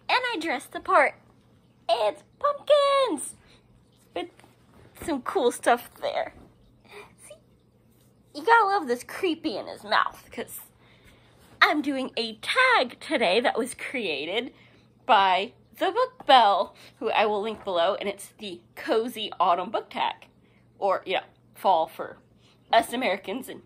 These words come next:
what says fall more than pumpkins, even though I really don't like pumpkin? But I love me some Halloween, so we gotta get into it. And of course, I had to write the questions down in my Harry Potter journal,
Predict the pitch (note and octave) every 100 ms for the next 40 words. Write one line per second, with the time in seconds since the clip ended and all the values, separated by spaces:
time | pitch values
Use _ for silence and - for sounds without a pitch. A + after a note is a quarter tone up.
0 | _ - - _ _ D4+ A4 - G#4 -
1 | D#4 C#4+ C#4+ G#3+ G#3+ G#3+ G#3+ - _ -
2 | B3+ G#3 E3 E3 E3 F#3 F3 D3 C3+ -
3 | _ _ _ E3 D3+ D#3 D3+ - - E3
4 | - - D3 E3+ D#4 - _ _ _ -
5 | A4 A4 A#4 A4 - - - - - _
6 | _ _ _ _ - - - _ B3 D#3+
7 | E3+ A#3+ C#4 C4 C#4+ C#4+ C4 B3+ C4+ C#4+
8 | G4 A4+ - G#3+ F#3+ E3+ - - _ _
9 | _ _ _ - G4+ A4 G4+ C4+ B3+ A3+
10 | G#3+ G#3+ A#4+ C5+ - A4+ A#3 F3 - -
11 | _ - A#3+ A#3 F#3+ B3 A3+ - A#3 F#3+
12 | E3 - _ G#3+ G#3+ - - F#3+ F#3+ A#3
13 | - F3 G3+ - G3+ F3+ C#3+ E3 _ _
14 | _ _ - C#5+ C#5 - G#4 F4+ F4 -
15 | F#4 D4+ D#4 A4